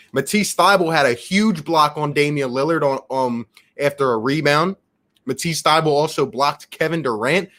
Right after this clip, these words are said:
Matisse Thybulle also stepped into a couple threes. He also hit one off the pull-up dribble. I'm like, "Wha-," I'm like, "Yo, who is this Matisse Thybulle?"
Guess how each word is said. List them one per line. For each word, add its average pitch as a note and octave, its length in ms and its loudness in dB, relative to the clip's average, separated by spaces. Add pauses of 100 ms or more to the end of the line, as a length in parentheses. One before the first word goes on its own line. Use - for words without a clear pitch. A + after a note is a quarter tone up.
(140)
Matisse F3 420 -8
Thybulle D#3+ 400 2
also D3 340 -2
stepped - 500 -2
into D#3 280 0
a C#3+ 60 -4
couple F3 460 -2
threes. E3+ 380 0 (220)
He E3 120 0
also G3 300 4
hit F#3+ 180 2
one F3 140 0
off F3+ 220 2
the A#2+ 80 -4
pull-up G3 480 2
dribble. F3+ 440 -2 (140)
I'm C4+ 160 2
like, G#3 200 2
"Wha-," B3 260 -2 (300)
I'm F4 140 2
like, G#3 300 2
"Yo, A3 600 0 (380)
who E4+ 200 6
is C#4 140 2
this D4+ 180 -2
Matisse C4 460 0
Thybulle?" C4+ 520 2